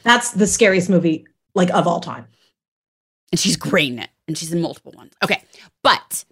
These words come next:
Speaker 1: separately,
Speaker 2: it was
Speaker 1: it's
Speaker 2: just
Speaker 1: like
Speaker 2: Lucinda. They didn't make you, there's nothing redeemable about her. Like,
Speaker 1: Well,
Speaker 2: you
Speaker 1: she's
Speaker 2: just,
Speaker 1: this
Speaker 2: there's, like
Speaker 1: strong, powerful woman
Speaker 2: Mm,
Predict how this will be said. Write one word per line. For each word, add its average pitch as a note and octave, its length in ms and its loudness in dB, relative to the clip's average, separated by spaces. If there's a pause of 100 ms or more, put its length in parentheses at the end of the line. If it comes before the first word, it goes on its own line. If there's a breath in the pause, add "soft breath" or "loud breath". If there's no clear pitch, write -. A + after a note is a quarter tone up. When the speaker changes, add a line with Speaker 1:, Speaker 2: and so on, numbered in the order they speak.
(400)
Speaker 1:
separately, F4 520 2
Speaker 2:
it D#4 80 2
was E4 80 4
Speaker 1:
it's - 100 -4
Speaker 2:
just A#4+ 220 4
Speaker 1:
like A4+ 100 4 (400)
Speaker 2:
Lucinda. E4 320 2
They A#3+ 120 2
didn't E4 380 0
make A#3 540 2
you, A#3 540 -2 (1080)
there's B3 240 2
nothing E4 400 4
redeemable A#3+ 580 4
about D3 260 2
her. - 180 0 (180)
Like, G3 220 2
Speaker 1:
Well, E4 100 2
Speaker 2:
you - 80 4
Speaker 1:
she's A#3+ 100 2
Speaker 2:
just, F4+ 40 4
Speaker 1:
this A#3+ 80 6
Speaker 2:
there's, G#3 100 2
like G#3 160 0
Speaker 1:
strong, F#4+ 540 6
powerful E4+ 600 2
woman A#3 680 2
Speaker 2:
Mm, A3+ 80 -8